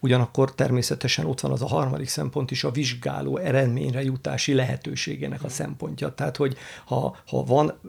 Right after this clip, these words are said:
Speaker 1: lehet választani minták közül, akkor azért törekszünk ennek a bizonyos sziklacsontnak a feldolgozására, mert nagyjából ugyanazzal a kémiai eljárással, ugyanazzal a, a, a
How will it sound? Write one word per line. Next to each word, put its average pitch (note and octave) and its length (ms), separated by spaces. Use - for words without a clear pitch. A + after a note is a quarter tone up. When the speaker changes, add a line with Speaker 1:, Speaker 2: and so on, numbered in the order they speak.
Speaker 1:
lehet C#3 340
választani C#3+ 580
minták C#3 400
közül, D#3 300
akkor C#3+ 260
azért C3 300
törekszünk C#3 520
ennek D3 240
a C#3+ 60
bizonyos C3+ 420
sziklacsontnak C3 760
a - 40
feldolgozására, C#3+ 1080
mert - 380
nagyjából C3+ 440
ugyanazzal C#3 480
a B2+ 120
kémiai C3 520
eljárással, C3 600
ugyanazzal C#3 380
a, C#3 340
a, C#3+ 480
a B2+ 80